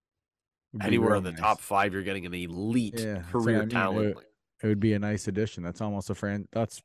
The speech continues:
Speaker 1: pretty much a franchise
Speaker 2: And
Speaker 1: player.
Speaker 2: I, I do wanna send condolences to, um, one of the players in the draft,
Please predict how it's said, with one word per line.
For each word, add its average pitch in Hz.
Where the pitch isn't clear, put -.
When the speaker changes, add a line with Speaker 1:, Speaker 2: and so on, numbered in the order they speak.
Speaker 1:
pretty 120
much 117
a 95
franchise 110
Speaker 2:
And 104
Speaker 1:
player. 110
Speaker 2:
I, 110
I 113
do 120
wanna 135
send 120
condolences 98
to, 95
um, 85
one 113
of 101
the 92
players 104
in 95
the 92
draft, 92